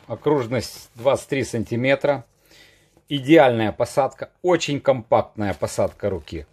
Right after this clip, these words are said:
очень по-, компактная. Посадка как в «Лексусе». Просто шикарная посадка.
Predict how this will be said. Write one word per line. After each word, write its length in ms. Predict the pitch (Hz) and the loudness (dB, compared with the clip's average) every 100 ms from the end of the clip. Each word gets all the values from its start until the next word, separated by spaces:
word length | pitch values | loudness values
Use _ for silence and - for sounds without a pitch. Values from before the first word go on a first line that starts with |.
| - | 0
очень 380 | 131 127 110 90 | 2 2 0 -2
по-, 180 | 92 - - | -4 -8 -6
компактная. 800 | - 98 - 90 - 90 78 76 _ _ _ _ _ _ _ _ _ _ _ - - | -4 -2 -2 -4 -4 -10 -10 -10 _ _ _ _ _ _ _ _ _ _ _ -12 2
Посадка 520 | 147 - 196 190 180 | 2 6 4 6 0
как 220 | - 170 | 0 0
в 60 | 165 | 2
«Лексусе». 640 | 139 101 - 92 - 80 _ _ _ _ - _ _ _ _ _ - - - - - _ | 2 0 -4 -16 -14 -16 _ _ _ _ -20 _ _ _ _ _ -20 -20 -18 -18 -20 _
Просто 360 | 143 175 - 160 | 4 4 4 -4
шикарная 600 | - 147 139 113 104 92 | -4 0 2 2 0 -6
посадка. 640 | 101 - 92 - - 78 | -8 -6 -6 -6 -18 -20